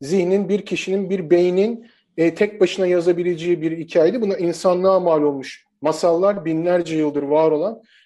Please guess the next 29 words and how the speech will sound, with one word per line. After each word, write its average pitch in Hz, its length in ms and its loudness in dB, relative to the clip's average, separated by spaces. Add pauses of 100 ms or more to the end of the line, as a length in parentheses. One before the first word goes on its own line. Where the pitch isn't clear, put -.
(160)
O 180 100 4
yüzden 175 260 0
bunlarla 180 380 0
da 202 160 2 (160)
ilgili 170 520 -6
yorumlarımızı 160 560 0
sonra 170 260 -2
yapacağız 160 360 0
ama 160 160 -2
ben 185 120 4
izin 180 260 -2
verirsen 190 440 -2 (460)
artık 160 320 -4
dinleyicilere, 170 720 0
izleyicilere 165 720 0
Şehrazat'ı 165 960 0 (280)
tanıtmak 180 520 0
istiyorum 196 440 0
ve 196 100 4
hemen 202 380 2
ilk 208 240 -6 (440)
masalı, 175 760 0 (240)
yani 143 140 -2
masalın 185 400 2
girişine 175 760 -4
başlamak 165 420 0
istiyorum 139 400 -2
izin 139 240 0
verirsen. 185 480 0